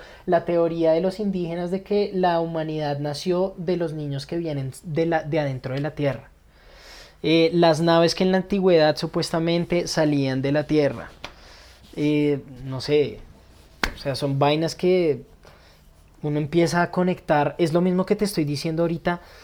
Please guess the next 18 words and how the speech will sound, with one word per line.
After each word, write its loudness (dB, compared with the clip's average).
Es 0
que 2
la 6
descripción 0
de 2
Platón -2
de 0
Atlantis -6
era 4
que 0
Atlantis 0
estaba 2
como 0
en 0
medio 2
de 0
cuatro 2
islas, -4